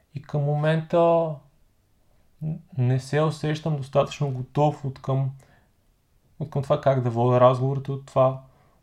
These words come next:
от нивото, което аз имам, за да, за да направя тая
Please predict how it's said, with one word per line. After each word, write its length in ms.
от 180
нивото, 640
което 320
аз 320
имам, 260
за 220
да, 360
за 200
да 60
направя 440
тая 220